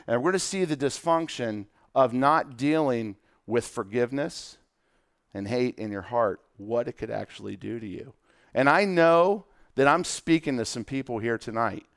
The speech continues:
In fact, maybe that's why you came back, 'cause I dared you to come back if you have no unforgiveness in your heart, didn't I? And I know what I'm speaking about, and I can relate to this story because my life with my youngest brother parallels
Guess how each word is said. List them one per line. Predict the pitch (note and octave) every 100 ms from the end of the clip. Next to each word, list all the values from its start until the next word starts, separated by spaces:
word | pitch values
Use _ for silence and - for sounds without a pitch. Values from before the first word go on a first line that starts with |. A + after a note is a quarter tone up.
| _ _ -
In | A2+
fact, | - C#3+ C3+
maybe | B2 D3 E3
that's | D#3 D3+ -
why | C#3 C3
you | B2
came | - B2+ A#2
back, | C#3+ -
'cause | A2
I | B2
dared | C#3+ A2+ B2 D#3+
you | A#2+ G#2
to | G2+
come | A2 G#2
back | G2+ G2+ -
if | F#2
you | A#2
have | G#2+
no | G#2+ G#2+
unforgiveness | A2+ G#2+ G#2 A2+ G#2 G#2
in | G2
your | F#2
heart, | A#2 G2
didn't | A2 G#2
I? | F2+ E2+ - - - _ - - - -
And | - B2+
I | D#3+
know | F3+ E3 F3+ F#3 F#3 F3+ -
what | C#3+ D#3
I'm | C#3+
speaking | - - F3+ F3+ D#3+
about, | D#3+ D#3 D3+
and | C3+
I | C#3
can | C#3
relate | B2+ A#2+ C#3+ F3
to | F3
this | D#3+ D3+
story | - D3+ D3+
because | C3+ - C3+ B2+ - - - - - C#3+ B2
my | C3 C#3+ E3 F#3+
life | D#3 D#3+ D#3+ D3+ -
with | C3+ A#2+
my | C3 C3+ D3
youngest | D#3 C3+ C3+ C#3+ C#3+ A#2+ A#2
brother | C3+ B2+ A2
parallels | - - C#3 C3+ B2 A#2+ A2+ G#2+ -